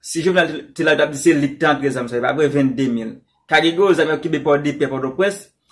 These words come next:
si Jovenel te la tap di se li ki antre yo. Ban engra, n ap kite endividi, hein? Ap fè nou touye prezidan nou, nan peyi, ki t ap travay nan peyi. E ba Ayiti ven pi mal.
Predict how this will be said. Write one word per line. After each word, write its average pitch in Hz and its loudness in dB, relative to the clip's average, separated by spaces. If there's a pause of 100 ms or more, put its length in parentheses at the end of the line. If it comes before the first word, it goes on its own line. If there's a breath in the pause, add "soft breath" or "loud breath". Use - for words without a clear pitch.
(120)
si 147 -10
Jovenel 160 0
te 156 -8
la 156 4
tap 143 2
di 139 -8
se 170 4
li 175 8
ki 175 4
antre 131 0
yo. 110 -8 (1400)
Ban 127 -4
engra, 131 2 (1000)
n 139 0
ap 135 -4
kite 175 6
endividi, 170 2 (520)
hein? 240 0 (640)
Ap 180 -6
fè 220 6
nou 196 0
touye 208 4
prezidan 190 2
nou, 233 -2
nan 180 2
peyi, 196 4
ki 208 -6
t 196 4
ap - -4
travay 185 4
nan 180 -2
peyi. 208 2 (1040)
E 156 -2
ba 165 4
Ayiti 147 -2
ven 143 -2
pi 143 -4
mal. 120 -2